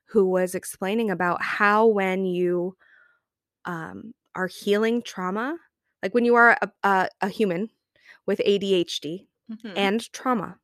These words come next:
Speaker 1: when you are going through and you are healing your trauma,
Speaker 2: Mm-hmm.
Speaker 1: a lot of, a lot of those individuals with A D H D and trauma have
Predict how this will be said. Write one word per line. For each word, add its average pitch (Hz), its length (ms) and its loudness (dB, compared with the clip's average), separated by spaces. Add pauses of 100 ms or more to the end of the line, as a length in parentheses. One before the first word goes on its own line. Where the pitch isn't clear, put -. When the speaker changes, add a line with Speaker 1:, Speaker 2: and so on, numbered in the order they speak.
(760)
Speaker 1:
when 202 160 0
you 196 280 6
are 185 120 2
going 196 360 2
through 196 180 -2
and 190 80 0
you 180 100 -2
are 175 140 -2
healing 190 800 -2 (220)
your 180 140 -10
trauma, 233 500 -4 (640)
Speaker 2:
Mm-hmm. 226 480 -12 (680)
Speaker 1:
a 196 120 -2
lot 190 360 4
of, 202 280 0 (920)
a 196 80 0
lot 185 200 2
of 180 80 -2
those 185 140 -2
individuals 180 460 -2
with 226 100 4
A 196 140 2
D 185 140 0
H 175 200 -2
D 180 220 -2
and 180 160 -4
trauma 170 380 -4 (320)
have 190 400 2